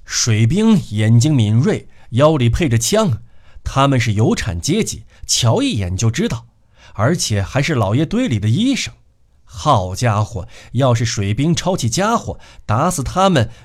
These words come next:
就像拍死一只苍蝇一样容易。”他们对医生一家表示同情，一直不停地议论着。正在这个时候，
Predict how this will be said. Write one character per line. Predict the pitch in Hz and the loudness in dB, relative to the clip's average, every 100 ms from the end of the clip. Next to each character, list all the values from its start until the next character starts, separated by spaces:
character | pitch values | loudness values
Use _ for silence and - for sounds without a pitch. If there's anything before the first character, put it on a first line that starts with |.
| - | -2
就 | 165 156 | 2 2
像 | 170 135 | 2 0
拍 | - 180 180 | 0 0 0
死 | 143 | 0
一 | 165 | -2
只 | 160 | 0
苍 | - - 294 | -2 0 0
蝇 | 294 143 | 2 0
一 | 120 | 0
样 | 156 135 | 0 0
容 | 113 180 | 0 0
易。” | 160 - _ _ _ _ _ _ _ _ _ _ _ _ _ _ _ | -4 -8 _ _ _ _ _ _ _ _ _ _ _ _ _ _ _
他 | - 196 | -4 0
们 | 202 | 2
对 | 170 | 2
医 | 180 233 | 0 0
生 | 196 127 | 0 0
一 | 123 | 0
家 | 113 131 139 - - | 0 -2 -4 -14 -10
表 | 98 95 | -6 -4
示 | - 104 | -6 -6
同 | - 135 | -4 -2
情， | 170 90 110 - - - | -2 -2 -4 -6 -12 -10
一 | 120 131 | -2 -2
直 | 117 113 156 | 0 0 0
不 | 117 143 135 | -2 -4 -2
停 | 120 - 131 | -4 -4 -2
地 | 139 | -2
议 | 156 208 | -2 -2
论 | 107 95 87 | -2 -2 -6
着。 | - _ _ _ _ _ _ _ | -10 _ _ _ _ _ _ _
正 | - 170 135 | 0 2 2
在 | 120 | 0
这 | 117 233 | 0 -2
个 | 175 | -4
时 | 95 - 107 | -6 -6 -6
候， | - | -8